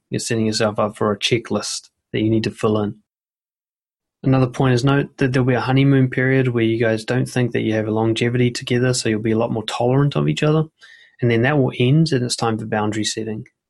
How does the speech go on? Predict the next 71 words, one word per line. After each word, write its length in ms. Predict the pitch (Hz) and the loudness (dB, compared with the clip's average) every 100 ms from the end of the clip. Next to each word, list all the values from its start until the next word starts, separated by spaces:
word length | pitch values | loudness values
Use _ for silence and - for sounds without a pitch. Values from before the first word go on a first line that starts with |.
| _ - | _ -8
So 140 | 120 | -4
then 180 | 117 113 | -2 0
you'll 100 | 113 | 2
realize, 300 | 113 110 117 | 2 2 0
"Actually, 280 | 120 - 120 | -2 -2 2
we're 60 | |
gonna 160 | 143 127 | 2 2
spend 460 | - 117 110 107 | -2 -2 -2 -2
some 280 | - 113 107 | -2 -2 -2
dedicated 440 | 107 110 110 110 107 | -2 -4 0 -2 0
time." 240 | 113 123 | 0 2
Maybe 180 | 120 117 | 2 0
it's 120 | - | -2
that 200 | 117 110 | -4 -4
commitment 500 | 127 120 135 139 139 | 0 0 2 0 0
time 380 | - 139 143 139 - | 0 2 2 -2 -4
where 120 | 123 | -2
you're 80 | 104 | 0
like, 180 | 107 110 | 0 0
"Hey, 100 | 113 | 0
we're 140 | 113 | 0
now 220 | 117 110 | 0 -2
boyfriend 420 | 107 110 104 113 | -2 -4 -4 -6
and 100 | 107 | -6
girlfriend," 460 | 107 107 - 127 131 | -4 -4 -4 -4 -2
for 100 | 131 | 0
example, 540 | 135 135 131 131 127 - - - - - - _ | 2 2 0 0 -2 -4 -20 -20 -20 -20 -20 _
"and 140 | 117 | 0
we're 60 | 107 | 2
not 120 | 107 | 2
gonna 140 | 107 104 | 0 0
sleep 280 | - 110 | 0 0
with 100 | 113 | 0
other 180 | 107 104 | 0 0
people." 420 | - 117 - 113 - - - | -2 -6 -2 -4 -4 -8 -4
Those 140 | 120 | -2
kind 200 | - 113 | 0 0
of 220 | 110 107 | -2 -2
boundaries 440 | 110 110 123 113 107 | -2 0 2 0 -2
that 100 | 101 | -4
you 80 | |
set. 260 | 104 117 110 _ _ _ _ _ _ _ _ _ _ _ | -4 -6 -8 _ _ _ _ _ _ _ _ _ _ _
And 160 | - 113 | -2 0
then 120 | 113 | 0
from 120 | 117 | 0
there 140 | 120 120 | 0 2
on 100 | 120 | 2
out, 160 | 117 | 0
you 80 | 117 | 0
have 120 | 113 | -2
to 100 | 110 | -2
actually 220 | 107 110 | -4 -6
set 220 | 107 107 107 | -6 -6 -4
boundaries. 400 | 107 104 107 104 | -6 -4 -6 -8
"Okay, 220 | 101 104 | -6 -4
this 220 | 117 120 | -2 -2
is 100 | 123 | 0
a 60 | 110 | 0
make 280 | 110 107 | -2 -2
or 60 | 110 | -4
break 320 | 104 107 104 | -2 -4 -4
for 120 | - | -8
me. 200 | 107 104 | -6 -4
This 300 | 110 160 156 | -2 -2 0
I'll 100 | 135 | -2
tolerate, 540 | 120 120 117 120 120 113 | -2 0 2 2 0 0
but 100 | 107 | -4
I 80 | 104 | -4
don't 180 | 104 | -6
like 320 | 104 104 104 - | -4 -6 -6 -8
it," 200 | 104 | -10